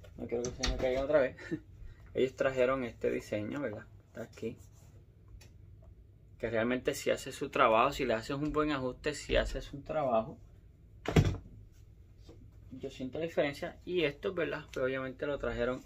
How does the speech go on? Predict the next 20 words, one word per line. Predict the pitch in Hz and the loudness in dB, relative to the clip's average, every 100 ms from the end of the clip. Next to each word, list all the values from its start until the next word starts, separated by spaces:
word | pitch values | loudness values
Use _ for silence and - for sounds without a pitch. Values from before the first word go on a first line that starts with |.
| - | -8
así. | 110 - - - - - - - - - - - - - | -8 -6 -6 -8 -10 -20 -20 -20 -20 -20 -20 -20 -20 -14
Pueden | - 117 120 | -6 -4 -4
ver, | 60 - - - - - | -6 -8 -16 -20 -20 -14
¿ok? | 65 - - - - - - - - - - - - - - - - - - - | -12 -10 -14 -18 -20 -20 -20 -20 -20 -20 -20 -20 -20 -20 -20 -20 -20 -20 -18 -14
Que | |
esta | - - 131 | -8 -4 0
parte, | 123 117 - 147 | 0 -2 -6 -6
¿verdad? | 123 117 - | -8 -10 -12
Vamos | 120 110 | -10 -8
a | |
ver | 117 | -8
si | - 123 | -10 -14
los | 117 | -8
puedo | 131 120 | -6 -6
aflojar | 113 113 117 117 - - - - - - - - | -6 -8 -8 -10 -12 -18 -18 -18 -20 -20 -16 -10
más | 110 - | -10 -8
todavía. | - 131 131 110 - - - - - - - - - - - - - - - - - - | -6 -4 -2 -4 -6 -12 -20 -20 -20 -20 -20 -20 -20 -20 -20 -20 -20 -20 -20 -20 -20 -18
Mucho | 123 113 - - | -14 -14 -12 -12
más | 113 110 | -12 -12
todavía. | - 147 - - - | -6 -4 -4 -6 -12